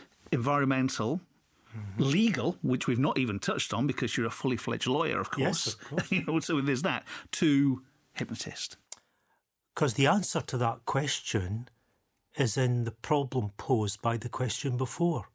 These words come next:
Speaker 2: How did I get out of that dark place? And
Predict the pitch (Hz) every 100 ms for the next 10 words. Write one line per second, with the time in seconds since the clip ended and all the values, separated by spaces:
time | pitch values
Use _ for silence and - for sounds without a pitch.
0 | _ _ _ - _ _ - 160 185 160
1 | 135 120 107 120 - 131 - - - 120
2 | 127 - 120 120 - 147 151 127 - -
3 | - _ _ _ _ _ _ _ _ -
4 | 135 131 127 127